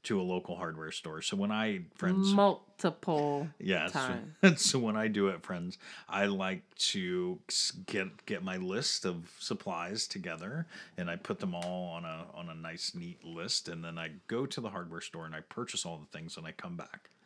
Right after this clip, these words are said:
Speaker 2: Even some things that are not on the list, like, you even buy extra just
Speaker 1: Yeah.
Speaker 2: in case.
Speaker 1: Just in case. Yeah. Um, immediately this time,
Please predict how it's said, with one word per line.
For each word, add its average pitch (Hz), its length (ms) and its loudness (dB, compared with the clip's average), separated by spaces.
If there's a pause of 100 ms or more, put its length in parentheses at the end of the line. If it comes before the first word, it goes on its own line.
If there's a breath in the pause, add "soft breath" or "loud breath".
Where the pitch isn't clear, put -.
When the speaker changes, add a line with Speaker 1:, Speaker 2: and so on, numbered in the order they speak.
Speaker 2:
Even 285 360 4
some 285 320 4
things 262 360 2
that 202 100 6
are 190 100 6
not 202 240 4
on 240 140 2
the 143 80 0
list, 147 300 -2
like, 170 200 0
you 226 140 2
even 254 320 2
buy 202 460 6
extra 147 580 0 (140)
just 170 260 4
Speaker 1:
Yeah. 196 80 4
Speaker 2:
in 143 100 2
case. - 440 -8
Speaker 1:
Just 120 400 0
in 120 120 -2
case. - 460 -10 (240)
Yeah. 87 240 -2 (460 loud breath)
Um, 85 320 -2 (240)
immediately 110 800 0
this 117 260 0
time, 123 560 -2